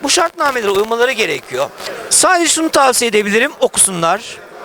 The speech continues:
Yani bu konuda yorum yapanlar, meslek sahibi olmayanlar okusunlar. Neyi okusunlar? Yasaları okusunlar. Yasalardan bir cümle, iki cümleyi okumasınlar.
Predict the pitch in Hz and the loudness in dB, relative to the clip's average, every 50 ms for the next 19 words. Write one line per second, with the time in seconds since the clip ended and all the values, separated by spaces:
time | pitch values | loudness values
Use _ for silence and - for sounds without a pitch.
0 | - - - - - - - - - - 180 196 214 214 220 220 226 - 269 277 | -16 -14 -14 -14 -14 -12 -12 -10 -2 0 0 2 2 0 -2 -4 -4 -2 -2 -2
1 | 254 214 202 214 254 285 294 269 233 - 214 190 180 175 175 180 214 254 269 - | 0 2 2 2 2 0 0 -2 0 2 0 0 0 2 2 2 2 0 -2 -10
2 | - - - - 147 190 220 220 - 269 233 220 - - - 233 214 220 220 220 | -20 -20 -12 -4 -2 -2 -2 -2 -2 -4 -4 -2 -2 0 2 4 4 2 4 2
3 | 226 226 247 277 285 254 220 196 180 175 196 269 294 - - 277 277 - 220 - | 2 4 4 2 2 2 0 0 0 0 -2 -4 -4 -4 -4 -4 -4 -2 -4 -4
4 | - 190 175 165 151 147 160 214 277 302 302 - - - 247 254 277 302 285 - | -2 -2 -2 -2 -2 0 0 0 0 0 -2 -2 -4 -4 0 0 0 0 -2 -6
5 | - - - - 185 214 214 - 262 247 262 277 277 - - - - 196 180 175 | -18 -20 -10 -2 0 0 0 2 0 0 2 2 0 0 -2 -4 -4 -2 0 0
6 | 175 214 262 - - - - - - - - 220 - 277 277 277 277 277 302 302 | 2 0 0 -2 -6 -20 -20 -18 -8 -2 -2 0 2 2 4 2 4 4 2 0
7 | 269 240 277 294 - 302 277 269 269 269 240 240 262 254 294 294 285 277 269 - | 0 -2 -6 -4 -2 -2 -2 -2 -2 -2 -4 -4 -4 -2 0 0 2 0 0 0
8 | 320 311 269 - - 165 160 139 120 120 - - | 0 0 0 0 -2 -6 -4 -4 -4 -4 -6 -10